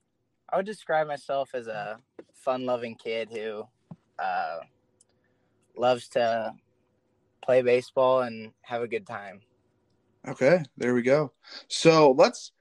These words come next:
Speaker 2: let's, obviously, like I said, you're committed to Virginia Tech. So let's dig into how that all happened. So let's dig into the recruiting process. Uh, so how did that recruiting process start for you? Like, when did you start getting noticed by some D one teams?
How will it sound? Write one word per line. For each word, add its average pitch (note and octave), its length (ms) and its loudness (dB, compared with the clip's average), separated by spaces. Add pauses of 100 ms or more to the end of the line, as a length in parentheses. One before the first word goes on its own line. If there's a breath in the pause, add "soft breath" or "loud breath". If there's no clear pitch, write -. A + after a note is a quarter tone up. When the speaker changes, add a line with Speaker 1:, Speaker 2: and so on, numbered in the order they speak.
(120)
Speaker 2:
let's, G3 400 0
obviously, F#3+ 520 2
like D#3+ 180 -2
I F3 60 0
said, D#3+ 220 -4
you're E3 120 -2
committed F#3 320 -2
to F#3+ 60 -2
Virginia E3 360 -6
Tech. D#3 320 -2 (320)
So - 140 -8
let's A3+ 220 0
dig A3+ 200 0
into G#3 220 2
how E3 160 -4
that D#3+ 180 -2
all C#3 200 0
happened. B2 460 -10
So - 140 -12
let's E3+ 220 -2
dig G3 160 2
into G3 100 -4
the F#3+ 120 -2
recruiting D#3 380 -8
process. D3 640 0 (720)
Uh, C#3+ 160 4
so D#3 280 -2
how G3+ 200 4
did C#4+ 120 4
that A#3+ 100 4
recruiting G3 400 -4
process D#3+ 480 -4
start D3 360 -2
for B2+ 120 -12
you? B2+ 360 -4
Like, B2 200 -10
when F#3+ 140 2
did F3+ 100 -4
you F#3 80 -4
start D#3+ 300 4
getting C3+ 220 0
noticed C3+ 360 2
by B2+ 140 0
some B2 200 -6
D B2+ 160 -2
one A#2+ 220 -4
teams? A2 420 -10